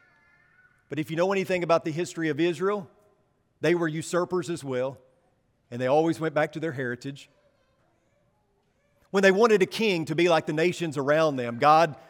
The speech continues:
reluctantly relented and gave them a king. And from Saul to David and on down the line, there were some good kings, there were some bad kings.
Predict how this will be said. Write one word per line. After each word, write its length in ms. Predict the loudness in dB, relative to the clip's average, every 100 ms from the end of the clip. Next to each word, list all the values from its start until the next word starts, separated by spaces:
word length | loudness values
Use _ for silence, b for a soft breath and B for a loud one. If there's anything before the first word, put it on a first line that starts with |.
| b b _
reluctantly 840 | 0 4 4 4 0 0 0 -2 -12 _ -2
relented 600 | 2 2 0 -6 -6 -14 _ _ -12
and 120 | 0
gave 220 | 2 2
them 160 | -2 -4
a 40 |
king. 360 | -4 -4 -4 -6 B
And 80 | -6
from 160 | -6 2
Saul 320 | 6 6 6
to 80 | 4
David 380 | 6 6 4
and 100 | 2
on 160 | 2 4
down 180 | 4 4
the 80 | 2
line, 380 | 4 4 0 -4 -2
there 120 | 0
were 120 | 0
some 180 | -4 -2
good 180 | -4 -2
kings, 320 | -4 -4 -2
there 140 | -2
were 80 | -2
some 160 | -4 4
bad 300 | 6 6 0
kings. 480 | -4 -4 -6 -12